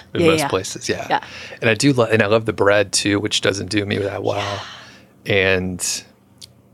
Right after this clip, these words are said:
Speaker 1: as we, as we wrap up the sound check, which I
Speaker 2: Yes.
Speaker 1: guess we could do a whole show on breakfast food, I think.
Speaker 2: May as well. <laughs>
Speaker 1: I've been doing, um,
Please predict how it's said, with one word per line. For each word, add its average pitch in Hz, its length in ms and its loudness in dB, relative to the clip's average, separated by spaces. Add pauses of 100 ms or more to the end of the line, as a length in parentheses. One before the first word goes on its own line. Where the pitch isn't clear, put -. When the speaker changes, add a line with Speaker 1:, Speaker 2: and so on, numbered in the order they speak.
(520)
Speaker 1:
as 113 120 2
we, 98 360 0
as 120 120 -6
we 104 120 -2
wrap 95 320 2
up 98 160 2
the - 100 -2
sound 98 260 0
check, - 220 0
which 92 160 0
I 110 60 4
Speaker 2:
Yes. 101 40 2
Speaker 1:
guess 120 180 2
we 135 60 6
could 101 120 4
do 95 160 4
a 92 80 4
whole 98 600 2
show 98 420 2
on 92 100 0
breakfast 92 440 -2
food, 110 240 2
I 107 40 0
think. 110 320 -2
Speaker 2:
May 196 180 2
as 165 100 2
well. 196 240 2 (580)
<laughs> - 540 -20
Speaker 1:
I've 113 140 0
been 113 120 4
doing, 107 460 4
um, 95 440 -4